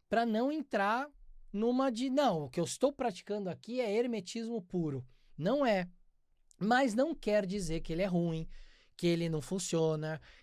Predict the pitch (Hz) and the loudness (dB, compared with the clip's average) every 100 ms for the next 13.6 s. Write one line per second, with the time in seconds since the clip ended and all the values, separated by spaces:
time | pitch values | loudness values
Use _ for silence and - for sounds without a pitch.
0 | - - 165 - 175 175 175 170 165 160 | -6 0 0 2 2 2 0 -2 -4 -4
1 | 170 175 170 - - 160 160 151 147 131 | -6 -4 -6 -6 -4 -2 -2 0 -2 -4
2 | - - - - 151 151 143 143 135 127 | -8 -20 -12 -2 0 2 0 0 -2 -4
3 | 127 _ _ _ - 151 156 143 143 - | -8 _ _ _ -6 -4 -2 -2 -4 -6
4 | 139 139 123 - 147 - 202 208 208 185 | -8 -8 -8 -10 -12 -2 2 6 4 2
5 | - 185 185 - 160 214 214 110 - - | -2 -2 -2 -6 -4 -2 -2 -4 -8 -12
6 | - - - 226 277 220 208 240 240 156 | -16 -20 -6 0 4 4 4 0 -2 -4
7 | 156 175 226 262 196 151 147 147 214 - | -4 -4 -4 -2 -4 -4 -6 -6 -6 -4
8 | 185 175 147 147 175 185 196 233 294 302 | -4 -2 -4 -8 -8 -4 -4 -4 -6 -10
9 | 330 330 262 240 202 185 262 - 294 349 | -10 -6 -2 0 2 0 -4 -6 -6 -2
10 | 262 220 208 240 - 254 220 269 - - | 0 0 -2 -6 -6 -6 -4 -6 -6 -14
11 | - 208 220 202 202 185 226 - 185 202 | -8 0 4 4 4 2 -2 2 4 4
12 | 196 196 170 - 151 160 - 175 160 214 | 0 -2 -4 -8 -10 -6 0 0 0 -2
13 | 202 175 190 208 208 | 0 0 0 0 0